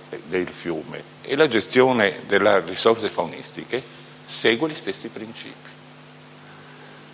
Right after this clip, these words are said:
Non c'è niente da fare. Allora, se noi avessimo fatto, potuto far, lasciar fare alla natura,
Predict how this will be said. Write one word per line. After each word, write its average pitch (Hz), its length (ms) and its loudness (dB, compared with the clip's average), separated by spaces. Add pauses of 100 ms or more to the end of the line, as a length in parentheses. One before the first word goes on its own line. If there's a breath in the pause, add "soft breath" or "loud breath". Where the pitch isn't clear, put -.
(300)
Non 160 120 -2
c'è 202 100 4
niente 196 240 8
da 120 80 8
fare. 78 520 4
Allora, 147 300 8
se - 160 6
noi 208 220 6
avessimo 127 520 4
fatto, 117 520 4
potuto 110 680 4 (400)
far, 113 440 4
lasciar 107 460 2
fare 107 280 6
alla 90 160 4
natura, 82 600 -6